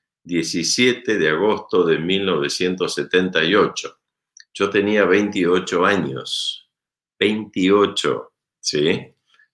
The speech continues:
Convencido estaba que iba a llegar a la Fórmula uno, pero absolutamente convencido. Pero más allá de eso, casi es como que ya estaba,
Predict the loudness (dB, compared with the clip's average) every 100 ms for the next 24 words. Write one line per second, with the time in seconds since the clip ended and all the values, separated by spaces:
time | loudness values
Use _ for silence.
0 | _ _ 0 2 4 2 4 4 4 4
1 | 4 4 4 4 4 4 2 2 2 0
2 | -2 -2 -2 -2 0 2 0 -2 -4 -2
3 | -2 -2 -2 2 2 2 -2 -6 -6 -6
4 | -8 -10 -10 -4 -4 -4 -8 -16 _ _
5 | _ _ _ _ _ _ _ _ _ _
6 | _ _ 0 2 4 2 2 2 2 2
7 | 2 0 -4 -6 -6 -8 _ _ _ _
8 | _ _ _ _ _ -2 0 0 0 -2
9 | -4 -2 -2 -2 -2 -2 0 2 0 -4